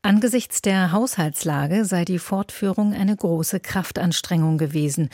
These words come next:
betonte Kulturstaatsministerin Claudia Roth. Per App können sich die jungen Leute das Kulturbudget freischalten und für bundesweit mehr als zweieinhalb Millionen Angebote nutzen.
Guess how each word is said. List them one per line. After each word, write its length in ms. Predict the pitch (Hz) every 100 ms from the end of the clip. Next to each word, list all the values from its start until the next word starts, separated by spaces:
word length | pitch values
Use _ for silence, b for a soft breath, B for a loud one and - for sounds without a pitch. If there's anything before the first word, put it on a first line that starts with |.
| B B -
betonte 420 | 202 185 175 185
Kulturstaatsministerin 1500 | - 170 208 175 - 151 147 - 156 147 - 165 147 156 -
Claudia 420 | 151 143 135 139
Roth. 480 | 139 175 143 - - B B B B
Per 180 | - 190
App 220 | 214 -
können 280 | - 202 208
sich 220 | 185 180
die 100 | -
jungen 240 | 160 165 165
Leute 320 | 147 156 247
das 240 | 180 160
Kulturbudget 800 | - 170 - 214 196 175 160 156
freischalten 840 | - - 160 220 - 151 - 208 240
und 180 | 196 180
für 180 | 185
bundesweit 760 | 151 185 220 220 - 165 165 -
mehr 340 | 160 170 220 -
als 300 | 170 - -
zweieinhalb 720 | - 175 196 196 156 165 175
Millionen 480 | 165 156 156 170 -
Angebote 640 | 156 156 147 156 151 185
nutzen. 540 | 165 - - 165 180